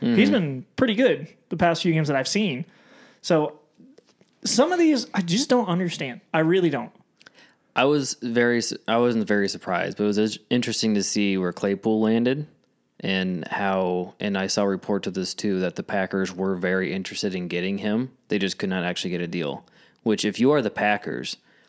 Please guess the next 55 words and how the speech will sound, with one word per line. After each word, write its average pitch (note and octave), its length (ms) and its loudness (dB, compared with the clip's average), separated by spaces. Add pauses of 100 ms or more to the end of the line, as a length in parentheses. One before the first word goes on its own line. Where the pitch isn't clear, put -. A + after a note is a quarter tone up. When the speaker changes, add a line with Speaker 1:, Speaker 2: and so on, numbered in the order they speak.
(420)
Speaker 1:
and A2 200 0
they A2+ 100 4
just A#2+ 340 0
had B2+ 140 4
a A2+ 40 2
wide A2 240 4
receiver G#2 520 2
today F#2+ 440 -2
get F2 200 -4
injured F#2 300 -2
and F2+ 80 -4
is F#2 80 -4
out F#2 160 -2
for G2+ 100 -8
the F#2+ 60 -4
rest F2+ 200 -4
of G#2+ 60 0
the F#2+ 40 0
season. E2+ 500 -6
Speaker 2:
Oh, F#3+ 140 4
is-, E3 120 2 (220)
I F3 80 4
didn't E3+ 240 0
see F#3 160 0
that. D#3 300 0
Speaker 1:
Yeah. A#2 260 2 (260)
Speaker 2:
I E3+ 40 0
saw A#3+ 180 4
him F#3 80 0
get E3 160 4
injured. E3+ 480 0 (500)
Romeo E3+ 320 4
Doubs. D#3 320 2
Speaker 1:
Doubs, G2+ 420 0
yeah. G2+ 120 4
Speaker 2:
Yeah. D3+ 100 6
Speaker 1:
I G2+ 80 2
think A#2+ 180 0
they G#2+ 140 2
said G#2 160 0
he's G2+ 140 0
out G2 160 2
for G2 80 -4
the G2+ 80 -2
rest F#2 200 -2
of G2 60 -4
the G2+ 80 -4
season. - 400 -6 (320)
You A2+ 140 2
already B2+ 180 4
have A2+ 180 2
a G#2+ 80 2
very A#2 640 2 (500)
young, A2 360 2
Speaker 2:
Very. C#3+ 540 2